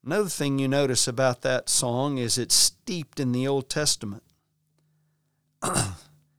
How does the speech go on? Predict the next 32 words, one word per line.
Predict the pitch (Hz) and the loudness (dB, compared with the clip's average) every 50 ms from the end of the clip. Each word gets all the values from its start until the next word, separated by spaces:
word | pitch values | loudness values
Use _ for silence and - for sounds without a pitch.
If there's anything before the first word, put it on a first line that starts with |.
| _ _ - | _ _ -4
It's | 127 | -2
interesting, | 135 135 - - 127 110 - - 107 104 | -2 0 0 -2 -2 -2 -2 -2 -4 -4
eh? | 107 110 127 147 165 156 131 - _ _ _ _ _ _ _ _ _ _ _ _ _ _ _ _ _ - | -4 -4 -2 -2 -4 -6 -8 -12 _ _ _ _ _ _ _ _ _ _ _ _ _ _ _ _ _ -10
A | 110 | -6
little | 127 160 147 131 | -6 -4 -4 -4
thirteen, | 117 - 151 156 160 - - - 165 160 160 160 165 165 156 | -2 0 0 0 0 0 -2 -2 0 0 0 0 0 -2 -4
fourteen, | - 156 151 156 - - 160 160 156 151 | -2 -2 -4 -4 -2 -2 0 0 0 0
fifteen-year-old | 135 - 165 156 135 - - 156 151 147 143 151 151 147 147 143 139 120 | 0 0 -2 -2 -2 -2 0 0 2 2 2 2 2 2 2 0 0 0
girl | 120 139 139 147 160 170 175 180 156 - _ _ _ _ _ _ _ _ _ _ _ _ _ _ | 0 0 0 2 0 0 0 -2 -6 -8 _ _ _ _ _ _ _ _ _ _ _ _ _ _
has | _ 123 117 | _ -6 -6
been | 101 123 147 139 123 | -4 -2 -2 -2 -2
a | 110 101 - - - | -4 -6 -8 -6 -2
humble | 143 151 160 160 165 151 | 0 0 0 0 0 0
student | - - - - 160 160 151 135 127 117 113 | 0 -2 -2 -2 -4 -2 -2 -2 -2 -2 -2
of | 104 - | -4 -4
Scriptures | - - - 151 - - - 120 113 101 - - | -6 -4 -6 -6 -6 -6 -8 -8 -8 -8 -8 -4
all | 139 135 135 135 | -2 -2 0 0
her | 135 135 131 | -2 -2 -2
life, | 131 127 120 117 110 104 - - | -2 -2 -2 -4 -4 -6 -8 -8
and | 110 104 | -6 -4
she | - - - 127 | -4 -4 -2 -2
knows | 123 123 135 135 139 123 - | -2 -2 -2 -2 -2 -2 -2
them | - 120 110 113 | -2 -4 -4 -4
well | 117 120 131 127 113 104 98 95 95 - _ _ _ _ _ _ | -4 -4 -2 -4 -4 -4 -6 -10 -12 -16 _ _ _ _ _ _
and | - 110 | -10 -8
knows | 113 127 127 123 113 - | -4 -4 -2 -2 -2 -2
how | - 131 123 123 | -2 -2 -4 -4
they | 117 123 117 | -2 -2 -2
apply | 113 110 110 - - 147 139 131 127 113 107 - | -4 -4 -6 -6 -4 -2 -2 -2 -2 -4 -6 -6
to | - - 117 110 104 | -8 -8 -6 -8 -8
this | 90 107 127 123 - - | -6 -6 -4 -4 -4 -2
man, | 131 131 131 123 107 98 95 92 | -4 -4 -4 -6 -6 -8 -10 -12